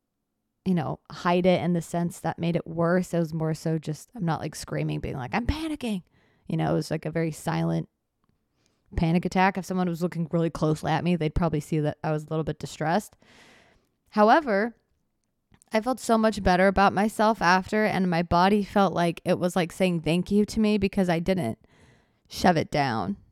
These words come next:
And so that was a huge dub. Um, and so I guess if you are similar to me where you start to get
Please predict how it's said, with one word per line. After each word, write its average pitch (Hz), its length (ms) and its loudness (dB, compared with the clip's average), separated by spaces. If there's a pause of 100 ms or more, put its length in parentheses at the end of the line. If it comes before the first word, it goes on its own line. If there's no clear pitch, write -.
(140)
And 165 500 -2 (400)
so - 180 -2
that 208 140 6
was 214 140 2
a 220 40 0
huge 190 540 0
dub. 123 380 0 (440)
Um, 160 460 -4 (1120)
and 190 180 2
so 156 460 4 (100)
I 175 80 -2
guess 175 440 0 (580)
if - 260 0
you 196 360 4
are 170 120 0
similar 165 380 -2
to 165 140 -8
me 165 160 0
where 160 120 -2
you 156 220 -2
start 165 320 -2
to 160 300 -4
get 156 300 -4